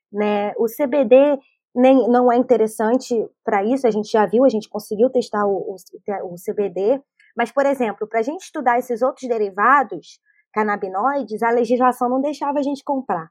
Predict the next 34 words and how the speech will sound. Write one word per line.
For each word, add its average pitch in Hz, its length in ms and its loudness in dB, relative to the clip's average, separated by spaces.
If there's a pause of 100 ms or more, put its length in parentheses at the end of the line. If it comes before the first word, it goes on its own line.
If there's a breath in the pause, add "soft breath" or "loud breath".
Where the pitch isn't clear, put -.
(540)
Eu 214 80 4
só 277 200 2
consegui 262 340 -4
comprar 247 320 0
T 240 100 -8
H 220 200 -4
C 226 140 -4
e - 20 -4
C 240 160 -2
B 226 120 0
D 208 120 -4
pra 208 100 -14
testar. - 400 -14 (460)
Eu 247 60 -4
não 254 100 2
consegui 247 320 -2
comprar 220 320 -6
T 214 80 -10
H 208 180 -6
C - 180 -8
A, 220 260 2
eu 208 60 -2
não 202 120 -8
consegui, 214 320 -4 (600)
eh, 208 160 -4
comprar 202 320 -4
C 202 160 -8
B 196 120 -2
N, 220 580 0 (420)
não 220 160 -4
consegui 247 320 -2
comprar 220 640 2
o 214 60 0
na-, 214 180 -2